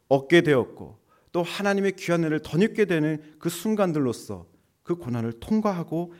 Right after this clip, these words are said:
있었다라고 하는 것입니다. 그때는 알지 못했지만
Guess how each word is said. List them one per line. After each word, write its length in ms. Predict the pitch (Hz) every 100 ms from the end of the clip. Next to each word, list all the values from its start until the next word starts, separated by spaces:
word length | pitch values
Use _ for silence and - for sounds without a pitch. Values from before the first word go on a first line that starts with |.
| _
있었다라고 960 | - 120 117 107 95 92 85 - 110 113 _ _ -
하는 240 | 131 127
것입니다. 520 | 104 - 92 87 - - _ _ _ _ _ _ _ _ _ _ _ _ _
그때는 420 | - 143 165 160 139
알지 240 | 139 143
못했지만 640 | 123 - 120 - 98 95